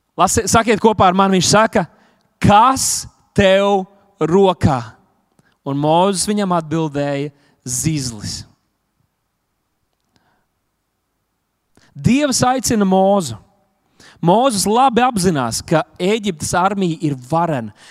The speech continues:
ka faraons ir pats ietekmīgākais cilvēks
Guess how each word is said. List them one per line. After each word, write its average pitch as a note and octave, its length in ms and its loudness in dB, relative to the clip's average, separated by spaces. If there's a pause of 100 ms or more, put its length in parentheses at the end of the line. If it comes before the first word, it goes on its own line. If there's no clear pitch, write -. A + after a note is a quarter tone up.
ka D#3 160 -4
faraons F#3+ 640 0
ir B2+ 80 -8 (160)
pats G#3 320 -2
ietekmīgākais D3+ 1040 -4 (180)
cilvēks F3+ 680 0